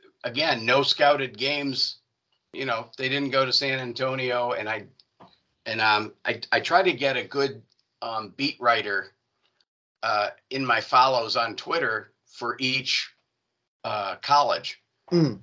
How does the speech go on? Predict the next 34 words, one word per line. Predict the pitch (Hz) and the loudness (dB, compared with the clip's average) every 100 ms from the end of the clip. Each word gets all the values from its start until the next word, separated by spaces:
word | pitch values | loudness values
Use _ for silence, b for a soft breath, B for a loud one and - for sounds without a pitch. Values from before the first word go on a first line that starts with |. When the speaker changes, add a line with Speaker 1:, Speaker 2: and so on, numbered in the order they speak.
| - | -8
Speaker 1:
and | 123 123 | -8 -2
I | 135 160 | 0 0
could | - 147 123 | 0 -6 -4
not | 131 147 160 | -2 0 -2
find | - 143 135 139 135 127 - - | -4 -4 -2 -2 -4 -8 -14 -8
any, | 127 135 143 139 135 - | -6 -4 -2 -2 -2 -8
anybody | - 139 143 123 120 113 113 - _ _ _ _ _ | -4 -2 0 4 4 2 -6 -10 _ _ _ _ _
talking | - 120 120 123 117 | 0 2 2 -4 -6
about, | 110 110 120 113 - _ _ _ _ _ - | -2 2 4 2 -4 _ _ _ _ _ -10
uh, | 113 107 104 104 _ _ _ _ - | -6 -6 -8 -12 _ _ _ _ -16
you | 123 | -10
know, | 113 104 | -4 -4
U | 107 110 | -4 -4
T | 123 110 | -2 2
S | 110 - | 2 4
A. | 123 117 104 - _ _ _ _ _ _ - | 2 0 -2 -10 _ _ _ _ _ _ 0
Speaker 2:
Uh. | 107 117 | 4 4
Speaker 1:
Um, | 117 120 _ _ _ | 2 -4 _ _ _
but | 135 | 0
then | 135 165 | 4 6
they've, | 160 139 131 | 6 2 0
they've | 135 135 | -2 -2
visited | 120 139 139 139 131 | -2 0 0 0 -2
Tariq | 135 131 127 | -2 -2 -2
Woolen | 131 135 143 131 | 0 2 4 2
at, | 117 - - | 0 -4 -4
at | 117 117 | -2 -2
the | - | -4
Combine. | - 135 165 151 110 98 113 123 - _ _ _ _ | 2 4 6 4 4 4 0 -8 -14 _ _ _ _
He | 131 | 2
has | 139 120 | 2 2
a | |
great | 92 127 139 | 0 2 2
interview. | 143 143 131 113 117 117 | 0 -4 -4 -4 -6 -6